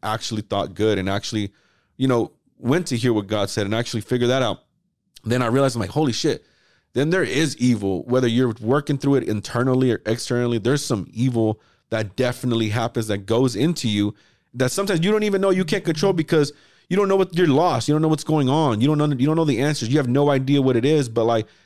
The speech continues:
until you actually put yourself to, like, "You know what? Let me fucking try to find good because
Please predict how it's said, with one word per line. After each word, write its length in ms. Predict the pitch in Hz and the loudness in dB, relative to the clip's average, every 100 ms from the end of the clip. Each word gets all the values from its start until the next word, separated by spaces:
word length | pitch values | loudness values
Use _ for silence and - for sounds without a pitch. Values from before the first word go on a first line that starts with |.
| _ | _
until 240 | 120 117 165 | -6 0 2
you 240 | 151 165 - | 2 -2 -4
actually 400 | 113 135 - 135 | -6 -4 -2 -2
put 180 | - 143 | -2 -4
yourself 220 | 123 127 | -4 -4
to, 80 | 123 | -2
like, 100 | 101 | -2
"You 80 | 127 | 0
know 60 | |
what? 280 | 139 139 - _ _ _ _ - | 2 2 0 _ _ _ _ -4
Let 140 | 135 | 0
me 100 | 233 | 2
fucking 380 | 208 180 151 120 | 0 0 0 -4
try 180 | - 127 | -2 -2
to 60 | 113 | -2
find 300 | - 110 104 | -2 -4 0
good 220 | 113 110 - 131 | -2 -2 -10 -10
because 320 | 127 113 135 | -6 -2 -2